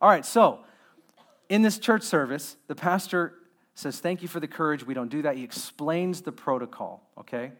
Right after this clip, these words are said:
Here was the interesting thing. In that moment, I knew, I knew that the people that had just witnessed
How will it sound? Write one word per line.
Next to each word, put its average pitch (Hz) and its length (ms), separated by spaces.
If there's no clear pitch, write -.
Here - 260
was 302 220
the 190 100
interesting 196 520
thing. 117 340
In 294 220
that 262 220
moment, 202 520
I 285 300
knew, 277 520
I 285 240
knew 269 600
that 233 220
the 202 100
people 269 480
that 220 120
had 180 100
just 185 240
witnessed 151 960